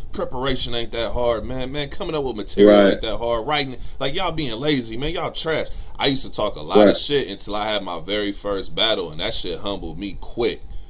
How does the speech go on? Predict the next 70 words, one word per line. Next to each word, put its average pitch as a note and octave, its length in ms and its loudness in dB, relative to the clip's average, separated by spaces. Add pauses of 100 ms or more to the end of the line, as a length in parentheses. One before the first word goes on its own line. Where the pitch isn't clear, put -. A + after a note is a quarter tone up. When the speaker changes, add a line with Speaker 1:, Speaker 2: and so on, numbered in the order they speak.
(180)
Speaker 1:
You A#2 140 0
know B2+ 120 4
what B2 60 2
I'm A#2 80 -4
saying? A#2+ 360 0
They A#2 140 2
call A2+ 280 12
Speaker 2:
Yeah, G#2+ 40 8
Speaker 1:
you, G#2 80 8
Speaker 2:
like, G#2 100 8
Speaker 1:
man, A#2+ 140 10
Speaker 2:
you A#2 80 12
Speaker 1:
"Oh, A2+ 140 8
Speaker 2:
have A#2 40 2
to G#2+ 140 10
Speaker 1:
it's, - 140 2
it's A#2 180 -4
time A#2+ 240 -2
for A#2+ 80 -8
you A#2+ 100 -6
to F2+ 100 -4
battle." G#2 480 0 (300)
First A#2 400 -2
battle A2+ 340 0
in, C3+ 200 2
I'm E3 160 -4
like, - 240 -6
"Damn, D3+ 340 0
I C#3+ 80 0
damn C3+ 240 -2
near D3+ 140 0
forgot A2+ 300 10
Speaker 2:
Yeah. - 40 8
Speaker 1:
my - 140 4
material." F4+ 580 4
You - 160 8
Speaker 2:
Yeah. - 20 12
Speaker 1:
know D4 120 12
what A#3+ 60 10
I'm G#3+ 60 6
saying? A#3 220 4
I - 40 -2
had F3 100 6
to C#3 80 4
run F3+ 240 0
off G3 260 0
real F#3+ 140 0
quick F#3 280 -2
and D#3 120 -6
spit G#3+ 280 2
it F3+ 120 0
real D#3+ 180 0
quick F3+ 240 -6
to G#2+ 80 -8
make D3+ 220 -2
sure D#3 180 -4
I, D#3 200 0 (260)
I D#3 220 6
remember D3 420 4
what C3 160 0
I D3+ 100 2
knew D3+ 180 2
I C#3+ 120 4
remember. C3+ 440 0
You B2+ 160 0
know C#3 40 2
what C3+ 60 0
I'm C3 80 -4
saying? C#3 420 -4
And G2 140 -6